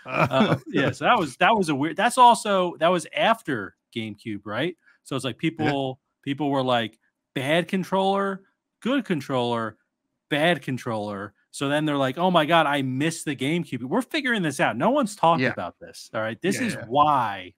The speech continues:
Speaker 1: people say that controller's so good, because it was surrounded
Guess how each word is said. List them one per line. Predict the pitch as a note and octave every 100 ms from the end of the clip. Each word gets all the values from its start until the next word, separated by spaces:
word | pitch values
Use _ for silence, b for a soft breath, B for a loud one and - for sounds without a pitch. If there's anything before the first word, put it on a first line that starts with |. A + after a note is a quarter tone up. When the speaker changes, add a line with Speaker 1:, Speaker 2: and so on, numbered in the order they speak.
| _
Speaker 1:
people | C#3+ C#3 C3+ A#2 A2
say | - B2+ A#2
that | A2+ -
controller's | A#2 A#2 A2+ -
so | A2
good, | A2+ G#2+
because | A2+ B2
it | B2+
was | A#2
surrounded | - A#2+ D3+ G3+ G3 A2 G2